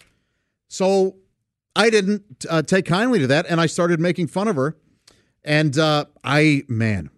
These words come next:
I really feel guilty about it. But here's what I'm not gonna do. I'm not going to find her on social media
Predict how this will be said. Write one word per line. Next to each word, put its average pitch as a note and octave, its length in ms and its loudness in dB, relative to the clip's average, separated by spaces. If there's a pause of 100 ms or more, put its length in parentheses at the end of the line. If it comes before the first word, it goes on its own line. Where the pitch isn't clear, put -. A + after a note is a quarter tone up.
(100)
I A#2+ 140 -2
really B2 680 0 (360)
feel D3+ 280 -4
guilty D#3+ 300 -2
about A2 240 0
it. F#2+ 100 -8 (360)
But D3+ 100 0
here's A3+ 180 0
what B3 60 2
I'm G#3+ 80 0
not F#3 160 -2
gonna D#3+ 140 -4
do. A2+ 320 -4 (840)
I'm G#3 260 0
not G#3+ 200 0
going D#3+ 300 2
to C3+ 460 -2 (120)
find D#3 360 0
her B2 380 0
on C3+ 180 0
social C#3+ 340 0
media G#2+ 420 -2